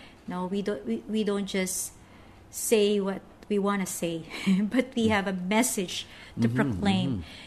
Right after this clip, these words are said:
Speaker 1: Kaya in Acts chapter two, verse fourteen, "But Peter, standing with the eleven, lifted up his voice and addressed them, 'Men of Judea and all who dwell in Jerusalem,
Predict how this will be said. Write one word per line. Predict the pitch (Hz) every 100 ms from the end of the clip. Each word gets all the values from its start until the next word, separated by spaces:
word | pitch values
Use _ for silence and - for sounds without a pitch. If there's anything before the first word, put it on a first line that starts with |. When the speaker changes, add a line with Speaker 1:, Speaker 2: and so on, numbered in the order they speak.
| - -
Speaker 1:
Kaya | 240 208 196 196 - -
in | 233 220
Acts | 233 220 - -
chapter | - 226 - 214
two, | 208 214 208 190
verse | 202 196 -
fourteen, | - 190 - 233 240 226 226
"But | 202 196 -
Peter, | 240 247 277 302 311
standing | - - 208 214 220 247 220
with | 180
the | 185
eleven, | 180 185 180 240 262 247 - - - -
lifted | 208 208 226 - 311
up | 254 247
his | 190 -
voice | - 196 202 214 220 226 170
and | - -
addressed | 233 233 233 220 - 196
them, | 185 185 180 185 - - - -
'Men | - 233 269 254
of |
Judea | - 202 202 196 208 233 247
and | 208
all | 202 208 214
who | 196
dwell | 185 202 208 196
in |
Jerusalem, | 190 196 170 175 - 180 185 185